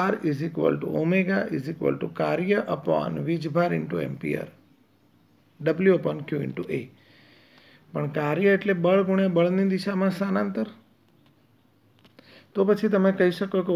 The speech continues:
omega is equal to F into L upon Q into ampere. But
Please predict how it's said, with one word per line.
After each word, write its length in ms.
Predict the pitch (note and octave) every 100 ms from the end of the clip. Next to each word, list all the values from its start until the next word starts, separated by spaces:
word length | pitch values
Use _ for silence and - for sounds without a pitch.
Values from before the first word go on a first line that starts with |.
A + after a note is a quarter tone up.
| D#3+
omega 260 | E3+ F#3+ G3
is 120 | F3+
equal 180 | F#3 F3
to 80 | F3+ E3+ D#3+
F 120 | E3+
into 260 | G3 F#3+ G3+
L 140 | G3+ G3+ - E3
upon 280 | F3 E3+ E3+ E3
Q 160 | F#3 F3
into 200 | D#3 D#3
ampere. 360 | C#3 C#3 - - - - -
But 240 | F3 G3+